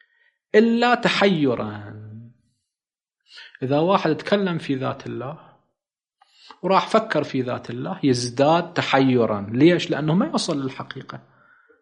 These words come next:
لا يمكن أن يصل إلى حقيقة ذات الله. فتجي احتمالات في ذهنه،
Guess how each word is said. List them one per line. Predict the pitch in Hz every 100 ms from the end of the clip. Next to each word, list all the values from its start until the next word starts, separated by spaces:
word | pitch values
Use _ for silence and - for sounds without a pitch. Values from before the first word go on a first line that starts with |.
| -
لا | 135 180
يمكن | 180 180 233 - 185
أن | 151 139
يصل | 127 - 117
إلى | 113 110
حقيقة | - 110 117 117 110
ذات | 110 110 104 113
الله. | 113 113 - - _ _ _ - - 960 - _ _ _ _ _ _ 480 - - - _ _ _ _ _ _ _
فتجي | 208 202 226 240
احتمالات | - - 160 151 151 143 -
في | 127 113
ذهنه، | 113 113 110 117 156